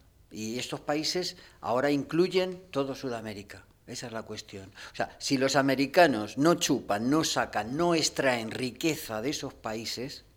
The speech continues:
pues directamente lo que hay que hacer es desmantelarlos. Entonces, mi gran opinión, que está aquí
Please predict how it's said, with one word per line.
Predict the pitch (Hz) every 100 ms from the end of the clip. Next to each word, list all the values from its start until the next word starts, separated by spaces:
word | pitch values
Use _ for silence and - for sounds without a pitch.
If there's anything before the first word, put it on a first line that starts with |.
| _ _ _ - _ _ _ _ _ _
pues | 110 98
directamente | 113 139 139 143 165 156
lo | 123
que | 123
hay |
que | 131
hacer | 117 135
es | 135
desmantelarlos. | 117 110 104 101 98 101 98 90 87 - - - 127
Entonces, | 175 185 - - - _ _ _ - - - 110 _ _ _
mi | 127 117 113 120 113
gran | 113 147 180
opinión, | 180 170 131 107
que | 98 -
está | - 147
aquí | 143 - 170